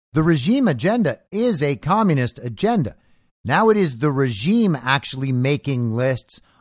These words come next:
of political dissidents who they plan to target. And we know that this stuff has continued. Parents in school districts across the country are considered domestic terrorists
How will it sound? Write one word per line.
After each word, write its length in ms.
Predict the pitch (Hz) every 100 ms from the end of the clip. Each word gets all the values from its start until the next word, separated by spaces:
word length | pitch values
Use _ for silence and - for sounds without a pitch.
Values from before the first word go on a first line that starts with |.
| -
of 400 | 147 139 123 90 - _ _ _
political 480 | 156 156 143 120 147
dissidents 720 | 98 135 - 120 123 139 - _ _ _ _ _ _ -
who 180 | 190 170
they 240 | 123 220
plan 340 | - 180 180 180
to 60 |
target. 480 | 151 185 233 120 - _ _ -
And 160 | 180 233
we 120 | 196
know 260 | 139 143
that 160 | 135 127
this 160 | 139 -
stuff 280 | 143 123
has 240 | 135 127 -
continued. 640 | 135 127 180 180 107 71 _ _ _ _ _
Parents 460 | - 131 143 156 -
in 120 | 135
school 380 | 117 - 127 143
districts 480 | 127 151 - 160 117
across 360 | - 135 135
the 100 | -
country 580 | 123 135 151 - 160 160
are 220 | - 120
considered 500 | 117 117 - 143 143
domestic 520 | 113 117 131 - 98 -
terrorists 560 | 143 156 156 160 -